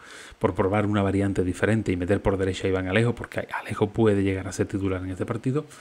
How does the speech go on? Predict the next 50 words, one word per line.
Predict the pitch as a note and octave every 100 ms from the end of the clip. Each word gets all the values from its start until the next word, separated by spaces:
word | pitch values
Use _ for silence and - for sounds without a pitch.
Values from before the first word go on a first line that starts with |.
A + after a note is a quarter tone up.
| - -
Son | - - B2
opciones | A2 - C#3 C#3+
que | G#2
tenemos | G2 G#2+ D3 C3
y |
que | -
el | F#2
míster | G#2 A2 A#2
puede | - G#2 F#2+
llegar, | F2+ G2 A2 - - -
¿por | G2 -
qué | G2+
no?, | G2+ C3 _ _
a, | A2+ G2+ F#2+
a | G#2
utilizarlas. | G2+ G2+ - - - - - - - - - - -
Y | A2+
vamos | A#2+ C#3+
con | C3+
la | B2+
porra. | G#2+ G2+ E2+ - _ _ -
Tú | A#2
también, | A#2+ G#2 F2 -
te | G#2
viene | G#2 A2+
abajo | A#2+
en | A#2+
los |
comentarios | - A2 A2 C3
y |
me | A2+
escribes | - A2+ G2
resultados | G2 - G2 G#2+ B2+ D#3+
y |
goleadores. | A2+ G2 F#2 G2 F#2 F#2
Yo | B2 B2+
creo | C#3 C3+
que | C3 A#2 - - -
es | A2+
un | A2+
partido | A2+ G#2+ A#2 B2 C3+ - - - - _ -
que |
el | G#2
Cádiz, | - A2+ B2 B2+ - -
mm, | A2 G#2+ G#2 G2+
va | A2+ C3 -
y | A2+
debe | G#2 F#2+
de | F2+
ganar. | F2 E2+ E2